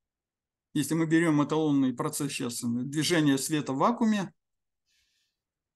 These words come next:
за одну секунду триста тысяч километров.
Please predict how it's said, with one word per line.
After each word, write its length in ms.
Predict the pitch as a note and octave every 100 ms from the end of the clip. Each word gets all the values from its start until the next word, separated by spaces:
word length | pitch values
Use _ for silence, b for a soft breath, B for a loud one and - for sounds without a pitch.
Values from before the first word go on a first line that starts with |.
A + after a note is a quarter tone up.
| _ _ _ _ _ _ _ _ _ _ _ _ C#3+
за 240 | C3+ D3+
одну 140 | D3+
секунду 420 | D3+ C#3 G3+ A#3+ -
триста 380 | D#3+ F3 F3
тысяч 260 | D3 D#3 -
километров. 540 | D#3 C#3 A#2 A2 B2+